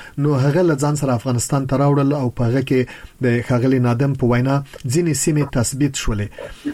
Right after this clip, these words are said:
په دې مسایلو موږ خبرې وکړې. اه، ښاغلی نادم دا هم وایي چې افغانستان باید د جیولوژیکي، اه، اه،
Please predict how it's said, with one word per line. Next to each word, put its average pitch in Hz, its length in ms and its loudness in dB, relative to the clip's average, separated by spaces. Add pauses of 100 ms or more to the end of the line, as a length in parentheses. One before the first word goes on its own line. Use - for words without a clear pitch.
(200)
په 165 80 2
دې 190 80 2
مسایلو 170 400 0
موږ 165 400 -2
خبرې 143 260 0
وکړې. 131 380 -2 (720)
اه، 165 260 2 (440)
ښاغلی 185 480 2
نادم 165 440 0
دا 170 100 2
هم 175 200 0
وایي 180 160 4
چې 180 100 -4
افغانستان 151 540 0
باید 151 260 2
د 147 240 2 (120)
جیولوژیکي، 131 1080 2 (220)
اه، 120 520 0 (420)
اه، 120 360 0